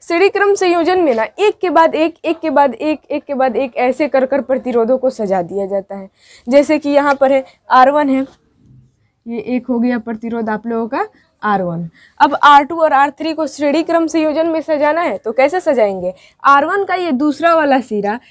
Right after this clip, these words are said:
ये पहला वाला है, ये दूसरा वाला है, तो आर वन का दूसरा वाला सिरा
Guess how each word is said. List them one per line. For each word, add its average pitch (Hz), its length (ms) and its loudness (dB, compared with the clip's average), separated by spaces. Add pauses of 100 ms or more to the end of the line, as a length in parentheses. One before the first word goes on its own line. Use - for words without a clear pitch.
(140)
ये 262 100 0
पहला 285 360 2
वाला 339 200 2
है, 381 160 0
ये 311 120 0
दूसरा 254 360 0
वाला 185 220 -4
है, 175 140 -10 (240)
तो 294 60 -2
आर 285 280 2
वन 370 180 -2
का 339 120 -2
दूसरा 311 380 0
वाला 311 220 0
सिरा 247 420 -2